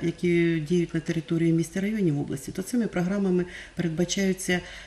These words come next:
е, різні види ще матеріальної підтримки. Це і, е, стипендії, які виплачуються, е, особам, які досягли сто і більше років. Е, обов'язково такі виплати у нас виплачуються. Це і кошти, які виділяються на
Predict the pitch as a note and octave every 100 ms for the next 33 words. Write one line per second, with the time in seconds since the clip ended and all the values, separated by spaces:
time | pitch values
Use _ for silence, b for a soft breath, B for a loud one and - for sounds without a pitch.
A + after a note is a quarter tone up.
0 | - D#3 F3 - G#3+ G3+ D#3 D3+ D3+ -
1 | D#3+ D#3+ D3 - D3+ D3 D3 D#3 D3 D3
2 | D3 D3+ D3+ D3 C#3 D#3 - G#3+ - E3
3 | D#3 B B - D#3 D#3+ D#3 E3 D#3 -
4 | F#3 G#3+ A3 D3 D3 D3+ - D3+ E3 D#3
5 | F3+ F#3+ - D#3 D3 - D3+ C#3+ - -
6 | - - - - - G3 D#3+ D3 D3 D#3
7 | D3 - D3+ D3 C#3+ E3 E3+ - G3+ -
8 | C3+ D#3+ D#3 - - C#3+ D3 C3+ - -
9 | B B B B - C#3+ C3+ C3 C3+ D#3
10 | G#2 C#3 C#3+ D3+ - F3 D#3 D3 D3+ -
11 | C#3+ D3 D3+ D3+ D3 - D3+ D3 D3 -
12 | C#3+ C#3+ D3 D3+ C#3+ - D3 C#3+ - B
13 | B B - A#3 - F#3+ F#3 F3+ - G3+
14 | - D#3+ D#3 E3 D#3+ D#3+ E3+ F3 E3 -
15 | D3+ D#3